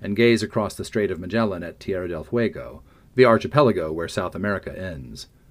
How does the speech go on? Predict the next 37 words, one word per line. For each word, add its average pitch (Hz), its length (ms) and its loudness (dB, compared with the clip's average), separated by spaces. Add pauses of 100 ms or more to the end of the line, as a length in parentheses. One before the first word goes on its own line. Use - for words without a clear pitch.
(500)
On 120 140 6
March 139 260 4
seventh, 80 520 0
an 90 100 -8
eighty-three-year-old 104 760 2
Briton 80 440 -2
on 82 160 -14
a 82 40 -14
small 98 400 -2
luxury 92 400 -2
cruise 127 280 0
ship - 240 -6
called 85 260 -6
the 80 80 -12
Silver 90 380 -4
Explorer 107 640 -6 (300)
had - 140 -6
gotten 113 260 4
off 117 320 -2
in 80 140 -10
town 73 360 -12
for 80 160 -10
a 82 60 -10
half-day 95 460 -4
tour 104 340 -4
of 76 80 -10
the 87 140 -8
area. 90 460 -10 (580)
Five 113 260 2
days 90 220 -2
later, 104 360 -2
the - 120 -16
ship 107 240 -4
stopped 95 320 -8
at 92 100 -12
Caleta 95 380 -6
Tortel, - 580 -10